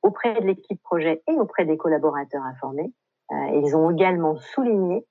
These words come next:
la qualité de l'approche pédagogique et les formations proposées. Un très beau retour de ce côté aussi.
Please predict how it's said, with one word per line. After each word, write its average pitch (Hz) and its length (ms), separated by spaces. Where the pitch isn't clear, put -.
la 143 200
qualité 208 480
de 175 40
l'approche 165 360
pédagogique 151 580
et 156 80
les 151 100
formations 185 440
proposées. 160 520
Un 175 100
très 208 200
beau 202 140
retour 190 340
de 175 100
ce - 80
côté 165 320
aussi. 143 480